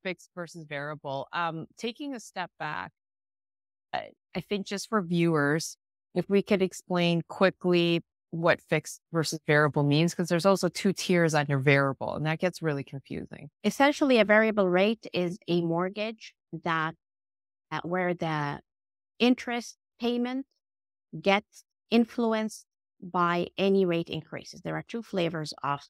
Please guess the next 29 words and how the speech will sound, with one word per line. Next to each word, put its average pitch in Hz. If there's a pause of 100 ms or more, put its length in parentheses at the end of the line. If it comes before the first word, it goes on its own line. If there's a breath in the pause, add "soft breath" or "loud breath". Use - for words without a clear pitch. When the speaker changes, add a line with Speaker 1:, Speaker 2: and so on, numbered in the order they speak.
(360)
Speaker 2:
those. -
There 151
is 151
something 185
called 165
an 156
adjustable 175
rate. 147
So -
every 180
time 175
the 156
Bank 165
of -
Canada 160
raises 170 (340)
the 151
rate, 143 (260)
the 190
payment 196
goes 165
up - (180)
because 143 (180)
the -
payment 208 (600)
adjust, 175
like, 156
the, - (100)
that, 175